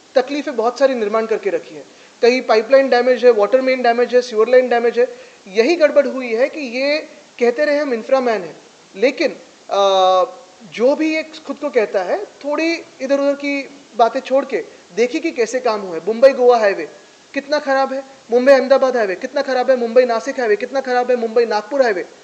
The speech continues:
जो अभी अभी बना, जिसको मेरे दादाजी का नाम दिया है, परसों ही मैं उस पे, अ, होके आया,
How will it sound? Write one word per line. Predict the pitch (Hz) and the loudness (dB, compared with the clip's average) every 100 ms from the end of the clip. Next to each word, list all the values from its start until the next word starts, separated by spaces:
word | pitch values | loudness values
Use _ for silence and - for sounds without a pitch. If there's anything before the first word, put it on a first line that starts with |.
| - _ | -20 _
जो | 202 269 | 2 2
अभी | 240 | 2
अभी | 302 320 | -2 0
बना, | 277 240 | 0 -2
जिसको | 214 214 269 | -4 -6 -4
मेरे | 254 247 254 | 2 4 4
दादाजी | 247 220 247 269 | 4 4 2 4
का | 262 | 0
नाम | 233 208 | 0 0
दिया | 190 | -2
है, | 240 | 0
परसों | 262 220 302 | 0 -4 -4
ही | 311 | -4
मैं | 311 | -4
उस | 262 | -4
पे, | 262 254 - - - - | -2 -4 -4 -20 -12 0
अ, | 202 190 190 196 | 2 4 2 0
होके | 208 226 | 0 2
आया, | 196 185 | 2 0